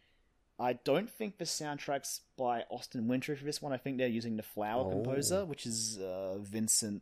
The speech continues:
Speaker 1: somebody. I've forgotten his surname.
Speaker 2: Okay.
Speaker 1: Which is fine, 'cause, again, Flower had really nice, relaxing
Speaker 2: Yep.
Speaker 1: music.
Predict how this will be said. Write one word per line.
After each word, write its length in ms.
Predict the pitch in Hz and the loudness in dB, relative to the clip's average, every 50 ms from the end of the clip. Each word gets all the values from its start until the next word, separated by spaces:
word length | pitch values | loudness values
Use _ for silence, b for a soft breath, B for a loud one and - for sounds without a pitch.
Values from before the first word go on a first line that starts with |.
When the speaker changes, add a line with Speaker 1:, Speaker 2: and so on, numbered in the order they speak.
| _ _ | _ _
Speaker 1:
somebody. 560 | - - - - - 113 113 107 104 107 113 | -4 0 0 0 0 0 0 0 0 0 -2
I've 80 | 120 117 | -2 -2
forgotten 260 | - 113 113 98 98 | -2 -2 -2 -2 -2
his 100 | 107 - | 0 -2
surname. 500 | - - 113 107 104 104 101 107 123 143 - - - - - - - - - | 0 0 0 -2 -2 -2 -2 -2 -2 -2 -4 -10 -20 -20 -20 -20 -18 -10 -6
Speaker 2:
Okay. 340 | - 117 - 120 107 110 135 - - | -6 -2 2 2 2 2 0 -4 -4
Speaker 1:
Which 140 | - 131 160 | -2 2 2
is 140 | 180 160 - | 2 4 6
fine, 260 | - 175 190 208 214 | 6 6 6 6 4
'cause, 160 | - 151 135 | 2 2 2
again, 220 | 127 120 147 147 104 | 4 4 4 2 2
Flower 340 | - - 107 107 113 117 | 0 0 0 2 2 2
had 260 | 117 120 120 113 104 110 | 2 2 0 0 0 0
really 280 | 113 113 110 110 110 | 0 2 2 2 2
nice, 440 | 104 101 101 104 107 107 98 - - - | 0 0 0 0 -2 -2 -2 -4 -6 -6
relaxing 500 | 104 98 95 101 104 - - - 110 104 104 | -6 -4 -2 -2 -2 -2 -2 -2 0 0 2
Speaker 2:
Yep. 40 | |
Speaker 1:
music. 400 | 104 120 123 123 131 127 - - | 4 4 4 4 4 0 -4 -10